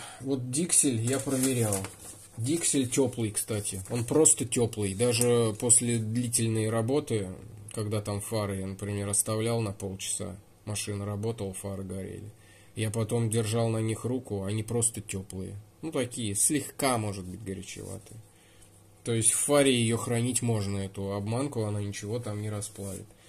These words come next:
Я думаю, что вот это состоит примерно из того же самого, что и вот это.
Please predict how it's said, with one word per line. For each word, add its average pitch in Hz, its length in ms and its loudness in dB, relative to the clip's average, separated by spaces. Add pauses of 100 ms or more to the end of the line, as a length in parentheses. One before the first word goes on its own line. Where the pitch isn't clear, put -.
(180)
Я 131 180 0
думаю, 135 340 2
что 127 500 0
вот 123 240 0
это 135 400 2 (140)
состоит 131 640 4
примерно 120 520 2
из 113 140 6
того 113 260 0
же 107 100 2
самого, 120 480 4
что 117 200 -2
и 110 100 2
вот 110 260 -4
это. 98 300 -8